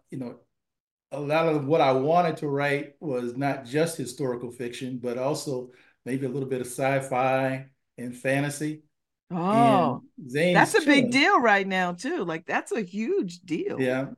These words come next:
Speaker 1: Zane's Chilling goes into a little bit more of that realm. And while it has some crossover characters from Strong Beginnings, uh, I'm really still unsure in my mind as to which one people should read first.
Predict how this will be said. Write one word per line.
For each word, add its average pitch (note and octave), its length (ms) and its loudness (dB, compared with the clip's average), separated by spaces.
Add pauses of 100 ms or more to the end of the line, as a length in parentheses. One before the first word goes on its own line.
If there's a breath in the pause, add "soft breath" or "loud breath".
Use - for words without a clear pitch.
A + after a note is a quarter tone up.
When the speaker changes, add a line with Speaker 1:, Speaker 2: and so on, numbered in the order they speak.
(220)
Speaker 1:
Zane's F#3 460 -2
Chilling F#3+ 380 0
goes E3 300 0
into E3+ 360 -4
a C#3 40 -2
little E3 200 -2
bit D3+ 140 -4
more D3 220 0
of A#2+ 160 -4
that E3+ 280 2
realm. A#2+ 420 -8 (520)
And C3+ 180 0
while D3+ 220 4
it C#3+ 60 0
has D#3 320 0
some F#3 320 -2
crossover F3 600 2
characters G#3 760 -2 (460)
from D3+ 420 -2
Strong E3 380 -2
Beginnings, F3+ 640 -4 (440)
uh, C3 480 -2
I'm C#3 400 -4
really C#3 640 0 (720)
still A3 320 2
unsure D3+ 320 0
in C#3 80 -2
my C3 120 -2
mind D3+ 280 0
as C3 120 -4
to B2+ 80 -6
which F3 240 -2
one C#3+ 260 -4
people E3 220 -6
should C#3 240 -6
read C3+ 180 -6
first. F#3+ 440 -10